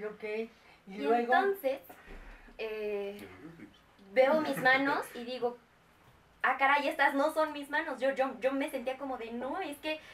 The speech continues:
Speaker 2: mis manos son más grandes y son,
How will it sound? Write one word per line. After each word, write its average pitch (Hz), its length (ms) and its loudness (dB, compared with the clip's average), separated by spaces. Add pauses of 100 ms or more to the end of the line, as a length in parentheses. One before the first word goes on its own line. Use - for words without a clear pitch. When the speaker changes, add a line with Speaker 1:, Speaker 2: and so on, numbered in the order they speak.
(240)
Speaker 2:
mis 269 200 0
manos 302 400 2 (480)
son 277 300 4
más 302 220 4
grandes 330 520 0
y - 160 -14
son, 277 360 2